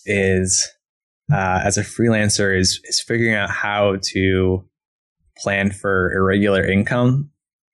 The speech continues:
And I'll be honest, that's not one that I really figured out all that well. Um, it could be challenging just to figure out how to pay yourself. And, uh,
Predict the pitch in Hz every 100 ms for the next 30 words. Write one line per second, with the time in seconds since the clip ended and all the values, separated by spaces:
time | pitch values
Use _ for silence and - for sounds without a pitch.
0 | _ - 101 98 98 98 92 104 101 95
1 | 98 110 - - - 101 90 98 98 95
2 | 90 90 - _ _ _ _ _ _ 92
3 | 92 95 95 95 - 98 92 92 90 87
4 | 92 107 110 117 123 123 131 - - 95
5 | 92 87 95 - _ _ _ _ _ -
6 | - 139 123 117 104 101 107 107 98 -
7 | 107 104 101 87 98 101 98 - 101 98
8 | 95 - 104 - - _ _ _ _ _
9 | 98 95 92 92 87 71 58 -